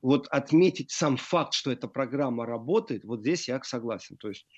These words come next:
э, как никогда <laughs> я поддерживаю Нобелевский, э, комитет, который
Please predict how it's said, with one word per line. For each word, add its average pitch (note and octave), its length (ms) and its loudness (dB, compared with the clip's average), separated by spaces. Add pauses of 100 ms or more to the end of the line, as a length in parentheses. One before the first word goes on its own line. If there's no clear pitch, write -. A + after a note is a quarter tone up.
э, A2+ 60 -18 (240)
как D3+ 220 -2
никогда D#3+ 720 4 (120)
<laughs> - 120 -20
я C3+ 220 0
поддерживаю D3 760 -4
Нобелевский, C3+ 600 -6 (420)
э, A2+ 400 -4 (520)
комитет, C3 580 2
который B2 560 -6